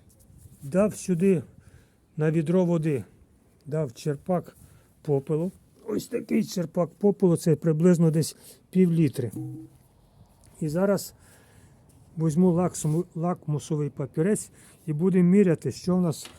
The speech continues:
з тими кислотами, які будуть в нас результати. Для початку, я думаю, видно, беру лакмусовий папірець,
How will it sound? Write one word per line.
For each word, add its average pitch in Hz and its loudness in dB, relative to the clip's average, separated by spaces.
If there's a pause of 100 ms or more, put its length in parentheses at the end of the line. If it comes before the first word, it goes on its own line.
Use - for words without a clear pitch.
з - -14
тими 175 2 (720)
кислотами, 143 0 (220)
які 139 -4
будуть 165 -2
в 156 -6
нас 156 -4 (320)
результати. 143 -2 (800)
Для 185 -10
початку, 202 -8 (1700)
я 151 -10
думаю, 143 -8
видно, 185 -6 (1080)
беру 170 -8
лакмусовий 160 -8
папірець, - 0